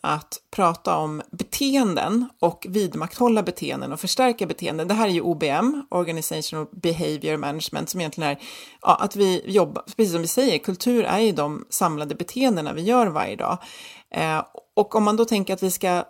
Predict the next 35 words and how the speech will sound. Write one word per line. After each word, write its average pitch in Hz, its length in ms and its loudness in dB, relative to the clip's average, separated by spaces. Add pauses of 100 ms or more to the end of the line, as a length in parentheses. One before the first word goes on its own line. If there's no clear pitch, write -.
(120)
förändra 262 380 4
någonting 170 380 2
i 151 40 -4
organisationen 151 680 -4
så 175 140 -8
kanske 170 400 -4
vi 165 200 -2
ska - 180 -4
fundera 208 340 2
lite 185 220 0
på - 100 -4
hur 170 80 0
mycket 165 280 -6
tid 226 300 0
och 180 80 -2
kraft - 600 -4
vi 185 100 0
lägger 160 280 -2
på 151 220 -4
att 151 120 -2
skapa 151 520 0 (600)
struktur 170 460 0
och 170 80 0
formalia 190 580 4
och 180 100 -2
hur 185 80 2
mycket 170 320 -2
vi 160 80 -2
lägger 151 280 -4
på - 240 -4
att - 320 -8 (300)
diskutera 170 600 -2
och 156 80 -4
följa 151 240 -4
upp - 240 -12